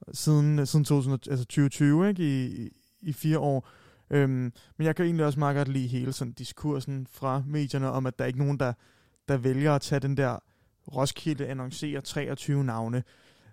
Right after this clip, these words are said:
Øh, kun kvinder. Altså sådan, der er jo ikke nogen, der, der er ikke nogen, der kører den headline om, at det kun er kvinder, der bliver annonceret, og det synes jeg egentlig er meget fint, fordi det er bare et selvfølge efterhånden, ikke? Altså sådan, det kan egentlig, det, den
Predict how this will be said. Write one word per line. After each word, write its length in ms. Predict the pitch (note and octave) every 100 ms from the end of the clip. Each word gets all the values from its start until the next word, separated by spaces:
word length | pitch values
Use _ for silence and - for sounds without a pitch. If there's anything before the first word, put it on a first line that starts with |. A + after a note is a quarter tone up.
| _ -
Øh, 60 | - - - G3+
kun 320 | - D#3 C#3+
kvinder. 560 | C#3 - C#3 B2+ B2 C3+
Altså 260 | D3+ C#3+ D3
sådan, 240 | C#3 C#3+
der 80 | C#3
er 40 | C3+
jo 20 |
ikke 120 | D3
nogen, 160 | F#3 D#3
der, 100 | D3 -
der 40 |
er 20 | C#3
ikke 100 | D3+
nogen, 100 | F3
der 60 |
kører 260 | D#3+ E3+ E3+
den 160 | D#3 D3
headline 520 | E3+ F#3+ D3+ C#3 C#3
om, 120 | C#3
at 100 | C3
det 100 | B2+
kun 180 | C#3+ C3
er 40 |
kvinder, 320 | B2+ C#3+ D3
der 120 | E3 C3+
bliver 180 | C3+
annonceret, 440 | B2 B2+ A#2 F#3+ F#3+
og 160 | E3
det 100 | D3+
synes 120 | D#3 D3
jeg 60 |
egentlig 120 | C#3
er 20 | B2+
meget 200 | C3+ D#3
fint, 300 | D#3+ C3 B2+
fordi 160 | C3
det 60 | C3
er 40 |
bare 100 | C3
et 80 | B2+
selvfølge 560 | - B2+ C3+ C#3+ B2+ B2
efterhånden, 440 | - C#3 A2 F3+
ikke? 160 | G3+ D#3
Altså 180 | C#3
sådan, 280 | C#3 D3 B2+ - - - -
det 80 | F3+
kan 80 | F#3
egentlig, 240 | D3 -
det, 260 | F3 - F#3
den 200 | F3+